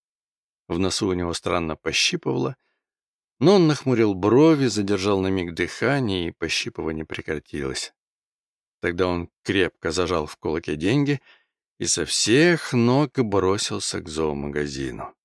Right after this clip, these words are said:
Когда Вася принес домой двух маленьких черепашек и в радостном возбуждении поведал матери о своих приключениях, она почему-то огорчилась,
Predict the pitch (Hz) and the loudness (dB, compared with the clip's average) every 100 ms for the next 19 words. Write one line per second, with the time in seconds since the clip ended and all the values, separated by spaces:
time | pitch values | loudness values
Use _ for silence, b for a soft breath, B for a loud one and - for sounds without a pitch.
0 | _ _ _ _ _ _ _ _ _ _ | _ _ _ _ _ _ _ _ _ _
1 | _ _ _ _ 87 82 87 85 82 82 | _ _ _ _ -4 0 0 0 -2 -4
2 | 87 85 82 82 87 82 73 82 - 82 | -4 -2 -4 -2 -2 -2 -4 -6 -4 -4
3 | 78 - - - 78 - 110 107 - _ | -4 -8 -10 -6 -6 -2 -2 -2 -4 _
4 | B B B B - 104 92 104 131 117 | B B B B -2 0 2 2 2 2
5 | 110 113 104 101 98 104 95 120 110 110 | 0 -2 -2 -2 -2 -4 0 0 0 0
6 | 107 107 107 101 120 113 107 101 98 - | 0 0 0 0 -2 -4 -4 -4 -4 -2
7 | 107 98 - 107 - 104 - - 143 127 | -2 -4 -8 -10 -6 -4 -2 0 0 -2
8 | 120 123 135 123 - 127 120 113 - - | -4 -4 -6 -6 -6 -4 -4 -6 -6 -6
9 | 107 104 104 - - 95 92 76 - | -6 -6 -6 -6 -4 -4 -6 -8 -12